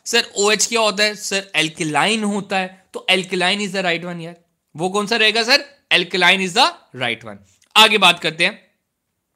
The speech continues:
चलो, food chain के रिलेटेड question।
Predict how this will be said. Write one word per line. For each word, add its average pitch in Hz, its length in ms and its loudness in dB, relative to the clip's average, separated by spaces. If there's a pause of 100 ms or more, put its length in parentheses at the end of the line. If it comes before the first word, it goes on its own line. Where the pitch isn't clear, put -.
(420)
चलो, 170 200 2
food 233 300 0
chain 208 240 2
के 185 60 -2
रिलेटेड 156 300 0
question। 123 640 -10